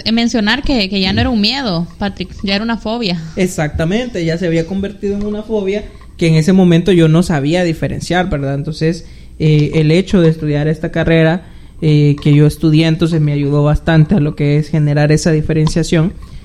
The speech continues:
Speaker 2: e ir superando esa etapa, ¿verdad? Porque son, sí, sí fue una etapa bastante dura, se podría decir.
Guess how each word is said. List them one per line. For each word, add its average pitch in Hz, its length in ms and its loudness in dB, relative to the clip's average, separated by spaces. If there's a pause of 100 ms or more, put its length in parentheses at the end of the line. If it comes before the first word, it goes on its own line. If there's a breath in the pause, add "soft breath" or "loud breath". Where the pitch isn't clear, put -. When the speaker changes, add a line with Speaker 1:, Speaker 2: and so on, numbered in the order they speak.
(160 loud breath)
Speaker 2:
e 226 100 2
ir 214 180 2
superando 185 520 2
esa 180 160 2
etapa, 143 380 -2
¿verdad? 87 220 -6
Porque 135 240 -8
son, 156 520 0
sí, 156 320 2
sí 151 160 -4
fue 151 140 -2
una 151 180 2
etapa 151 360 0
bastante 147 520 0
dura, 156 300 4
se 147 80 -2
podría 156 360 -4
decir. 165 340 0